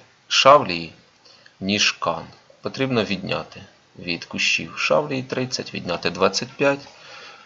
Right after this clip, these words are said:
отримаємо п'ять. Отже, відповідь на п'ять кущів. Так, відповідь у першому —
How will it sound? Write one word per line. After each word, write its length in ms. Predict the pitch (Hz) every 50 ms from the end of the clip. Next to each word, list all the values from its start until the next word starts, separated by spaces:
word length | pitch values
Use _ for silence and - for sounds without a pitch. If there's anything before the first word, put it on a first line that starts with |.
| - _
отримаємо 580 | - 98 - - 107 101 92 87 85 85 85 82
п'ять. 420 | - - - 78 78 78 - - -
Отже, 240 | 104 101 87 92 87
відповідь 600 | 113 147 143 143 - 135 123 120 113 - - - - - - - - - - - - - - - - - - - - -
на 220 | 95 98 110 113 107
п'ять 360 | - - - 92 87 87 -
кущів. 540 | - - 95 - - - - - - - - - - _ _ _
Так, 260 | - - - - - 98
відповідь 480 | 127 139 - - 123 120 117 117 117
у 60 | 117
першому — 580 | 101 - 82 80 - - - - - 82 85